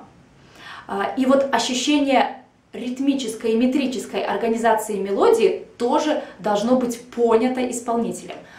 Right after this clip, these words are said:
Ну, в отличие от слуха, к сожалению, ритм гораздо хуже поддается развитию. Он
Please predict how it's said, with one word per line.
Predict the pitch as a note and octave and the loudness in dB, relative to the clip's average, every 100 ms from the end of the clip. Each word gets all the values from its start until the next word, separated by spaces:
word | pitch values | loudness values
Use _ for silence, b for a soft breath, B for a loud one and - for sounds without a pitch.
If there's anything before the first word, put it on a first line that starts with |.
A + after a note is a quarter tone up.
| B B B | B B B
Ну, | C4+ - | 0 2
в | |
отличие | A#3+ B3 D4 C4+ | 0 0 -2 0
от | A#3 | 0
слуха, | A#3 B3 F#4 F4 D4+ A#3+ - - | 0 2 2 4 4 4 2 -4
к | |
сожалению, | - G3 C4+ C#4 C4 - - | -12 -8 -6 -2 -2 -2 -6
ритм | A3 B3 F4+ F4 F4+ - B B B B _ | -4 2 2 2 -4 -6 B B B B _
гораздо | G3 A#3+ B3+ B3+ A#3+ | -2 2 4 2 0
хуже | - - C4 F#3+ F3+ - - | -4 -2 -2 0 -2 -4 -6
поддается | - G3 F3+ B3+ - A#3 | -4 0 2 2 2 0
развитию. | A3 G#3 G#3+ - G3+ - - | 0 -2 -6 -8 -10 -8 0
Он | D4 D4+ | 2 0